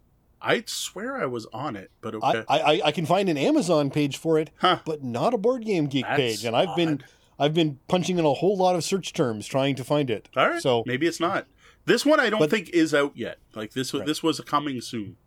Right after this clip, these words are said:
Speaker 2: Yeah, no, it, it's not. It, it's listed there, but it's not actually available yet on, uh,
Speaker 1: Yeah, I
Speaker 2: on
Speaker 1: saw it on
Speaker 2: Amazon.
Speaker 1: Amazon, and it was, like, some third-party seller who, like, probably instantly made a listing as soon as the game was announced.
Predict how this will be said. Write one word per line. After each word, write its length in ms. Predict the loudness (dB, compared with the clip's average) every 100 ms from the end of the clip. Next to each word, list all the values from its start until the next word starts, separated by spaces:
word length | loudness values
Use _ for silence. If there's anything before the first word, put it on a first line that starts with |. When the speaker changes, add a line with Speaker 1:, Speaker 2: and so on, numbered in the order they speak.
| _ _ _
Speaker 2:
Yeah, 160 | 0 2
no, 160 | 4
it, 120 | 2 0
it's 180 | 0
not. 260 | 2 2 2
It, 160 | -2 0
it's 280 | -2 -4 -10
listed 500 | -2 -2 -2 -4 -2
there, 220 | 0 0
but 120 | -2 -6
it's 140 | -2
not 160 | 0 0
actually 320 | -2 -6 -8
available 400 | -6 -6 -8 -10
yet 240 | -8 -8
on, 400 | -8 -8 -8 -10
uh, 220 | -10 -12 -10 0
Speaker 1:
Yeah, 140 | 2
I 40 |
Speaker 2:
on 60 | 2
Speaker 1:
saw 260 | 2 2 2
it 60 |
on 140 | 2 0
Speaker 2:
Amazon. 160 | 0
Speaker 1:
Amazon, 320 | 0 0 0
and 80 | -2
it 80 | -4
was, 140 | -2
like, 140 | -2 0
some 200 | -4 -2
third-party 480 | -2 -2 0 0 0
seller 400 | 0 0 0 -2
who, 140 | -4
like, 240 | -4 -4
probably 300 | -2 -2 -2
instantly 580 | -6 -6 -6 -8 -6 -6
made 240 | -4 -4 -4
a 20 |
listing 380 | -6 -6 -8 -10
as 80 |
soon 140 | -8 -8
as 60 |
the 80 | -8
game 200 | -10 -10
was 160 | -10 -12
announced. 400 | -16 -18 -20